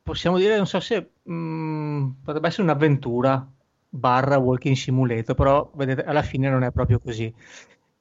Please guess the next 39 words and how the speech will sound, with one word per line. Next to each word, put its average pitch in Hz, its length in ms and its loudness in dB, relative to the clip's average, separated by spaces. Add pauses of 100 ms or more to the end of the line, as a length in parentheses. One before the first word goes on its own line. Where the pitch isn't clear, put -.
(100)
Il 208 160 -2
gioco 180 300 4
è 160 40 4
ambientato 147 680 0
nel 127 180 -2
millenovecentosettantadue 131 1400 -2 (600)
e 151 160 0
ci 185 120 -10
sono 147 200 2
questi 147 220 -2
due 151 160 4
personaggi 127 600 2
che 120 100 -4
ormai 123 480 0
ave-, 120 160 -2
avreste 123 360 0
visto 127 300 2
tu-, 131 220 -4 (100)
avre-, 123 400 -4
avreste 123 640 -6
visto 123 260 -6
tutti, 120 360 -6
che 120 360 -4
devono 139 360 2
uscire 131 280 0
da, 123 280 -2
da, 123 260 -6 (260)
devono 147 220 2
cercare 151 240 2
di 139 100 0
fuggire 139 320 0
dalla, 131 340 2
dalla 135 260 0
galera, 147 340 2
che 156 100 -8
sono 139 300 0
Leo 135 380 0
e 151 100 -2
Vincent. 120 760 -4